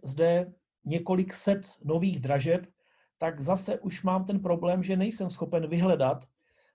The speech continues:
pomocí nějakého filtru, jestli se draží, eh,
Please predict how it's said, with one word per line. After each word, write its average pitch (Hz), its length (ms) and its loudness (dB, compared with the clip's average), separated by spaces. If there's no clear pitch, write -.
pomocí 165 360 -2
nějakého 156 440 0
filtru, 165 720 -2
jestli 156 340 -6
se 165 160 -6
draží, 156 640 -2
eh, - 60 -8